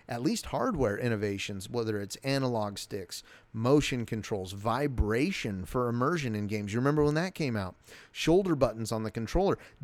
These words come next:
digital stores, digital services that are being copied and shared amongst these gaming platforms. I don't think it's outside of the realm of possibility to have PlayStation come up with a Game Pass-like service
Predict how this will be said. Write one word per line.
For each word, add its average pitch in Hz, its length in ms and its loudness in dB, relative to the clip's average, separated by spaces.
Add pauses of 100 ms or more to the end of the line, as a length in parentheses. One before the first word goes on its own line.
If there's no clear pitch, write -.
digital 165 440 4
stores, 143 1000 0 (160)
digital 160 380 0
services 156 680 -2
that 117 120 -2
are 127 60 4
being 127 280 -2
copied 139 420 2
and 135 140 -4
shared 123 360 0 (320)
amongst 131 380 0
these 127 160 -4
gaming 120 260 -4
platforms. 131 440 -4
I 175 80 0
don't 202 180 0
think 165 200 -4
it's 131 180 -2
outside 127 380 -2
of 107 80 -4
the 104 60 -4
realm 117 380 0
of 98 160 -4
possibility 113 800 0 (320)
to 120 100 -4
have 127 280 -2
PlayStation 117 580 -4
come 117 160 -2
up 110 120 -8
with 113 240 -6
a 113 140 -4
Game 117 640 -4 (340)
Pass-like 117 680 -2
service 127 720 -2